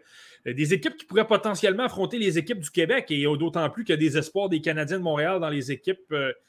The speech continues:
dans, dans plusieurs équipes impliquées. Euh, dans le cas des All Kings d'Edmonton, je pense qu'on a simplement vu les All Kings d'Edmonton. J'ai pas été surpris du tout. Euh, ça a été une domination totale, même s'ils ont échappé un match, là. Euh, mais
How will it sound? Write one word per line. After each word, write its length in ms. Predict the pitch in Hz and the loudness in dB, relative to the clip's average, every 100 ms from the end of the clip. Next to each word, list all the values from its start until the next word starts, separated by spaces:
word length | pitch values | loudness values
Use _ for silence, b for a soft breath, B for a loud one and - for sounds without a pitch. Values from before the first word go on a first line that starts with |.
| _ | _
dans, 260 | 135 131 131 | -2 0 0
dans 80 | 135 | 0
plusieurs 400 | - 135 175 143 | -4 -2 0 0
équipes 240 | - 180 | -2 -4
impliquées. 520 | 160 - - 226 202 - B B B B B B B - | -4 -6 -8 -6 -8 -10 B B B B B B B 2
Euh, 260 | 139 147 | 6 8
dans 100 | 147 | 6
le 60 | 165 | 6
cas 140 | 269 | 6
des 120 | 262 | 8
All 220 | 196 185 165 | 8 8 6
Kings 220 | 262 220 | 2 4
d'Edmonton, 640 | 185 160 151 139 214 240 | 4 4 -2 0 2 2
je 120 | 165 | -2
pense 300 | - 208 202 | -2 0 -2
qu'on 320 | - 170 156 156 | -4 -2 0 0
a 80 | |
simplement 540 | 151 190 160 170 160 156 | 0 -2 0 0 0 0
vu 160 | 170 | 2
les 100 | 196 | 4
All 220 | 160 151 127 | 6 4 2
Kings 200 | 196 151 | -2 0
d'Edmonton. 560 | 151 135 127 185 185 | -2 -2 -4 -2 -2
J'ai 200 | 120 131 | -2 -6
pas 160 | 123 190 | 0 2
été 180 | 185 180 | 2 -2
surpris 360 | - - 165 | -4 -6 -8
du 200 | 127 120 | -8 -8
tout. 280 | - 226 165 | -4 0 2
Euh, 140 | 127 120 | 0 0
ça 140 | - | -2
a 20 | |
été 160 | 131 190 | -2 -2
une 60 | 160 | -2
domination 760 | 147 147 147 131 - 180 175 | -2 -2 -4 -4 -6 -6 -4
totale, 480 | - 151 165 196 202 | 0 0 2 2 0
même 140 | 180 | -4
s'ils 200 | 147 139 | -6 -6
ont 60 | 160 | -6
échappé 320 | - 143 - | -2 -2 0
un 160 | 165 135 | 0 2
match, 340 | 165 - - | 2 0 -4
là. 180 | 190 196 b b b b - | -6 -6 b b b b -4
Euh, 360 | 131 131 127 127 | -2 0 0 -2
mais 320 | 147 147 147 | -2 2 2